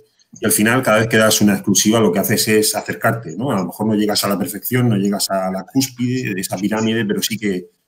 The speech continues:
parece que la, la rozas, ¿no? Y cada vez que das una información y te quedas un poco más abajo, pues sientes una gran frustración. No creo que haya, como decía antes Chicote, no creo que haya, eh, ninguna, eh, mm, labor social,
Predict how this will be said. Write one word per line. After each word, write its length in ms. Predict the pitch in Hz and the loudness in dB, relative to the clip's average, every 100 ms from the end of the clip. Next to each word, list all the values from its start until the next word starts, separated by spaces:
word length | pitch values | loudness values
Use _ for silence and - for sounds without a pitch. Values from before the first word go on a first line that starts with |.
| _ | _
parece 260 | - - - | -6 -4 -4
que 100 | 98 | -2
la, 220 | 85 - 90 | -2 -4 -4
la 120 | 87 | -2
rozas, 400 | 95 120 113 110 | 2 2 2 -2
¿no? 180 | 101 - _ _ _ _ - | -4 -6 _ _ _ _ -4
Y 120 | 190 | 2
cada 180 | 120 120 | 4 4
vez 160 | 120 | 4
que 200 | 120 117 | 4 4
das 220 | 110 117 | 4 4
una 60 | 117 | 4
información 480 | 104 107 104 127 113 | 2 2 2 2 2
y 100 | 95 | 2
te 100 | 98 | -2
quedas 220 | 110 110 | -2 0
un 80 | 110 | 0
poco 180 | 113 107 | 0 0
más 160 | 107 | 2
abajo, 340 | 104 110 117 104 | 2 0 0 -2
pues 160 | 95 | -4
sientes 280 | - 98 107 | -4 -2 0
una 120 | 98 | 0
gran 180 | 90 90 | 0 -4
frustración. 540 | 95 95 _ - 117 80 | -6 -12 _ -4 -4 -2
No 120 | 98 | -2
creo 220 | 113 104 | 0 2
que 100 | 107 | 2
haya, 320 | 110 117 120 - _ _ _ _ | 2 2 -2 -6 _ _ _ _
como 240 | 90 90 | -8 -6
decía 240 | - 101 | -4 -2
antes 340 | 98 92 95 92 | -2 -2 -2 -2
Chicote, 420 | - - 98 107 | -4 -4 -2 0
no 120 | 95 | 0
creo 160 | 95 90 | 0 -2
que 100 | 85 | 0
haya, 500 | 92 92 92 87 - _ _ _ _ _ _ - | 0 2 0 0 -6 _ _ _ _ _ _ -6
eh, 500 | 90 90 87 87 87 | -2 0 2 0 2
ninguna, 1300 | 90 92 95 107 104 101 98 98 95 92 90 90 - 90 | 2 2 2 0 2 0 0 -2 -2 -2 -2 -6 -12 -14
eh, 320 | 90 85 80 | -12 -12 -16
mm, 480 | 98 101 92 92 90 - - _ _ _ _ _ _ - | -10 -4 -2 -2 -4 -10 -18 _ _ _ _ _ _ -4
labor 340 | 85 113 127 | 2 4 4
social, 800 | - 98 - 120 123 123 123 120 | 2 0 2 4 4 4 2 -4